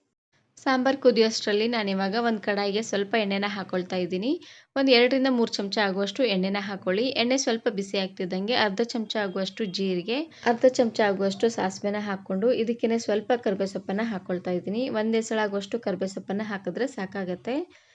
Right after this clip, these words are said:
ಇವಾಗ ಎಲ್ಲವನ್ನು ಚೆನ್ನಾಗಿ ಎಣ್ಣೆಲೆ ಫ್ರೈ ಮಾಡ್ಕೊಳ್ಬೇಕು. ನೋಡಿ, ಜೀರಿಗೆ ಸಾಸಿವೆ ಎಲ್ಲ ಚೆನ್ನಾಗಿ ಸಿಡಿದಾದ್ಮೇಲೆ ಮೀಡಿಯಮ್ ಸೈಜಿನ ಒಂದು ಈರುಳ್ಳಿನ ಈ ರೀತಿಯಾಗಿ ಸಣ್ಣದಾಗಿ ಕಟ್ ಮಾಡಿ ಹಾಕೊಳ್ತಾ ಇದ್ದೀನಿ.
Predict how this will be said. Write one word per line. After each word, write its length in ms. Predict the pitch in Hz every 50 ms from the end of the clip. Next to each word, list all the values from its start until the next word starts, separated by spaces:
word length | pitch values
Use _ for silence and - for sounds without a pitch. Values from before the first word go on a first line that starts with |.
| _ _ _
ಇವಾಗ 240 | 277 269 269 254 277 277
ಎಲ್ಲವನ್ನು 380 | 254 233 226 233 233 226 226 240
ಚೆನ್ನಾಗಿ 440 | 233 - 254 208 202 202 214 214 240
ಎಣ್ಣೆಲೆ 340 | 220 202 196 202 202 214 208
ಫ್ರೈ 200 | - - 190 190
ಮಾಡ್ಕೊಳ್ಬೇಕು. 720 | 185 180 180 - - 190 180 175 185 180 180 - 277 285 330 370 - - - _ _ _ _ _ _ _ _ _ _ _ _ _ _ _ _ _ _ - - - -
ನೋಡಿ, 200 | 269 285 277 285
ಜೀರಿಗೆ 360 | 240 262 247 233 214 214 220
ಸಾಸಿವೆ 360 | 220 - 208 202 202 - 214
ಎಲ್ಲ 120 | 202 202 208
ಚೆನ್ನಾಗಿ 400 | 202 - 220 196 196 208 226 -
ಸಿಡಿದಾದ್ಮೇಲೆ 680 | - 214 196 202 196 196 185 175 180 185 185 196 208 220
ಮೀಡಿಯಮ್ 380 | 220 208 202 196 202 208 214 226
ಸೈಜಿನ 420 | - 226 208 196 - 214 214 190
ಒಂದು 220 | 185 190 208 208 -
ಈರುಳ್ಳಿನ 480 | - 208 202 190 190 196 196 196 208 - -
ಈ 80 | 208 208
ರೀತಿಯಾಗಿ 460 | 190 196 196 196 - 190 185 190 214
ಸಣ್ಣದಾಗಿ 400 | 214 - 196 202 214 226 208 -
ಕಟ್ 180 | 208 190 - - 190
ಮಾಡಿ 200 | 180 190 262 285
ಹಾಕೊಳ್ತಾ 460 | 254 202 190 - 185 180 180 - 185
ಇದ್ದೀನಿ. 360 | 175 170 - 185 196 247